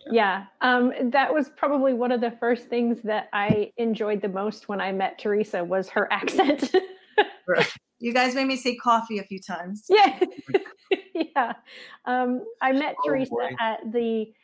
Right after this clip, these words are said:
Speaker 1: Master I E P Coach Conference in twenty nineteen.
Speaker 3: Right.
Speaker 1: And, um, we just, I think, hit it off immediately. And, um, I, I have been so blessed to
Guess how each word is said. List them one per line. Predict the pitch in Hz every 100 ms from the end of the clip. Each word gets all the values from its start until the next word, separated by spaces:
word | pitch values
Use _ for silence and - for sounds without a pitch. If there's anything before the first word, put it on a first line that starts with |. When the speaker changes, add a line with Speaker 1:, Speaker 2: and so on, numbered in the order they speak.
| _ _
Speaker 1:
Master | 240 233 240 233 208 -
I | 226
E | 220
P | 226 226
Coach | 220 220 214
Conference | - 202 196 196 185 - -
in | 208 196 196 190
twenty | - 214 196
nineteen. | 202 302 - 208 190 220 226 _ _
Speaker 3:
Right. | 131 - _ _ - - -
Speaker 1:
And, | 240 220 208 214 -
um, | 208 196 202 - 208
we | 233 - 247 262 269
just, | 277 262 -
I | 240
think, | 285 190 220
hit | - 247
it | 220
off | 214 214 -
immediately. | 220 226 214 - 202 196 202 -
And, | 196 196 202 - - - -
um, | 196 196 202 202
I, | - - 202
I | 214
have | 214 190 - -
been | 208 208 196 196
so | - 226 214
blessed | 190 190 -
to | 190 196